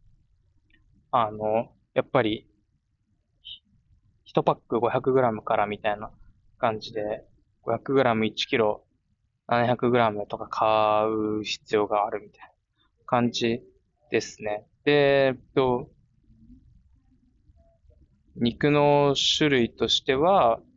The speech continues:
まあ、日本と一緒なんですけど、まあ、牛、豚、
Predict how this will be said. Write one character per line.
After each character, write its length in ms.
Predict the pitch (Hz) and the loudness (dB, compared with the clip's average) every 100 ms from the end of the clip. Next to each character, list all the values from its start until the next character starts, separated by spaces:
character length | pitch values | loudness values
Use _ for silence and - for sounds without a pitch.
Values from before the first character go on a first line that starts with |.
| _ _ _ - | _ _ _ 0
ま 100 | 175 | 2
あ、 40 | |
日 120 | 156 | 2
本 220 | 143 180 160 | 2 0 0
と 100 | 117 | -4
一 60 | |
緒 160 | - 120 | 0 0
な 60 | |
ん 100 | 110 | 0
で 60 | 104 | -4
す 100 | - | -6
け 140 | - | -2
ど、 160 | 107 110 | 0 0
ま 120 | 107 | 0
あ、 20 | 104 | -4
牛、 200 | 113 113 104 104 | -2 0 0 -4
豚、 440 | 107 - 104 101 | -10 -2 0 0